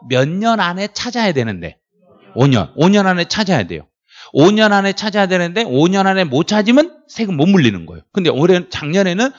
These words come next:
누락이 됐을 때는 누락된 걸 수시로 부과할 수 있냐, 이거 물어본 거예요. 수시로 부과할 수 없다, 있다? 있다. 수시 부과할 수 있다, 이렇게 해요. 있다, 이렇게 된 거예요.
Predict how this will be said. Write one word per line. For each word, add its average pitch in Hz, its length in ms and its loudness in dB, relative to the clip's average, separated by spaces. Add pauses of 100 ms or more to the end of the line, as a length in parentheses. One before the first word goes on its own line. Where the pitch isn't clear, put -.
(140)
누락이 202 520 -2
됐을 170 400 -2
때는 202 280 0 (200)
누락된 180 500 -4
걸 143 200 0
수시로 220 480 -2
부과할 180 320 -2
수 156 120 -14
있냐, 180 460 -4
이거 208 180 -2
물어본 107 340 -2
거예요. 78 140 -14 (240)
수시로 - 640 -2
부과할 180 320 -2
수 165 180 -8
없다, 156 440 -4
있다? - 380 -6 (640)
있다. 95 380 -6 (340)
수시 220 400 -4
부과할 160 360 0
수 254 440 0 (160)
있다, 104 720 -2
이렇게 117 260 -10
해요. 78 80 -12 (100)
있다, 196 320 -4
이렇게 131 220 -6
된 95 140 -12
거예요. - 160 -18